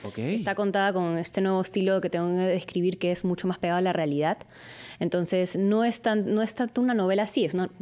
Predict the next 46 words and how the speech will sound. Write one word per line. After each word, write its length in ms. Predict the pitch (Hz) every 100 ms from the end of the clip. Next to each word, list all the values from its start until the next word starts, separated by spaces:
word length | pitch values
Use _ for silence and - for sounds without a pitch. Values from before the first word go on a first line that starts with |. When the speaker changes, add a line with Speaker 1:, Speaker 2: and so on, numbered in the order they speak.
| - -
Speaker 2:
la 80 | 143
presento 280 | 170 202 196
como 100 | 185
una 120 | 190
novela, 400 | 175 180 220 254
pero 200 | 196 170
muchas 220 | 185 214
de 40 | 202
las 80 | -
cosas 260 | 185 196 -
que 340 | 175 151 -
cuento 240 | - 175 170
acá 160 | 175
pasaron 360 | 175 165 175 170
en, 120 | 160 147 -
en, 200 | - -
en 60 |
realidad. 340 | 156 151 151 160 - - -
Speaker 1:
Claro. 380 | 135 170 147 107 - - -
¿Y 80 | 131
cuánto 260 | 330 427
ha 60 | -
cambiado 380 | 147 156 226 214
la 120 | 131
Silvia 480 | - 185 196 202 156
Núñez 340 | 165 202 170
del 160 | 127 135
Arco 260 | 190 170
de 80 | 139
hace 140 | 165 156
diez 240 | 151 -
años 300 | 180 190 131
cuando 240 | 135 113 110
se 140 | 117
publicó 420 | - 107 113 -
la 120 | 165 151
primera 260 | 117 165
versión, 500 | 135 110 180 202 127
¿no? 160 | 135 185
de 160 | 117
Hay 160 | 139 160
una 140 | 127
chica 220 | 113 160 160
en 80 |
mi 100 | 131
sopa, 340 | 113 165 180